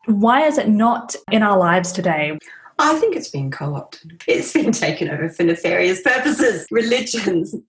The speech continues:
Speaker 2: know the power of ritual. That's why they use it. <laughs> But I'm not sure that, that the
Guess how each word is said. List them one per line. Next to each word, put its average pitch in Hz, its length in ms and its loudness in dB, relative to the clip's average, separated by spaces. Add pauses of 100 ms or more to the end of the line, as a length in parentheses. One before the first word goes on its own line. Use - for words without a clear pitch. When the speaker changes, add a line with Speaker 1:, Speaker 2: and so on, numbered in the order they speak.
(180)
Speaker 2:
know 214 360 0
the - 100 -2
power 214 460 -2
of 156 100 -6
ritual. 190 360 -6
That's 285 260 -2
why 226 180 0
they 226 140 0
use 247 380 0
it. 170 280 0
<laughs> - 40 -10 (1040)
But 214 100 -2
I'm 208 140 0
not 220 200 -2
sure 220 340 0
that, 190 200 -8 (440)
that 180 300 -6
the 175 120 -6